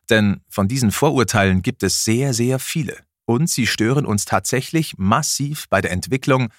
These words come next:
von Medienkompetenz. Nehmen wir also direkt mal einige Annahmen unter die Lupe, von denen wir, ja auch ich, lange dachten,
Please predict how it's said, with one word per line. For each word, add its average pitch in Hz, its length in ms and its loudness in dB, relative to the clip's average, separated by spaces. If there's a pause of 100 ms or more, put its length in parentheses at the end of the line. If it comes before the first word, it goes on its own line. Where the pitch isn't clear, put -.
(120)
von 143 220 2
Medienkompetenz. 92 1040 -2 (1120)
Nehmen 160 340 6
wir 151 120 6
also 131 240 4
direkt 147 380 0
mal 120 260 2
einige 120 380 2
Annahmen 104 460 4
unter 104 220 -2
die 107 100 2
Lupe, 95 340 -2 (300)
von 90 180 0
denen 113 300 2
wir, 139 260 2 (540)
ja 87 260 2
auch 80 240 -4
ich, 135 360 -2
lange 135 400 4
dachten, - 500 -2